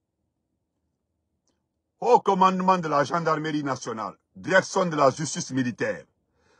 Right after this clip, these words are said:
direction centrale des investigations judiciaires de la gendarmerie nationale, contre un civil,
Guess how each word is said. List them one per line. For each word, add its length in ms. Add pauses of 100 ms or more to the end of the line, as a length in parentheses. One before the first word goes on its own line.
(120)
direction 840
centrale 640
des 280
investigations 800
judiciaires 540 (300)
de 100
la 160
gendarmerie 520
nationale, 520 (360)
contre 320
un 180
civil, 460